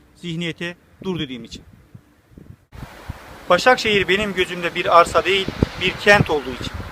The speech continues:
Başakşehir'in belediye başkan adayıyım. Ben Özgür Karabat.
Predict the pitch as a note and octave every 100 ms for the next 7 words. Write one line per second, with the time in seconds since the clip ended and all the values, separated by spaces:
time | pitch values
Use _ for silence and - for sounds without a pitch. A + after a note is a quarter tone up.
0 | - - - G3 C4+ B3 A#3+ A3 A3+ A3+
1 | G3 G3+ G#3 G3 F3+ F3+ D3 B2+ A2+ -
2 | - - - - - - - - - -
3 | A3 B3 G#3+ A#3+ A3+ A#3 F3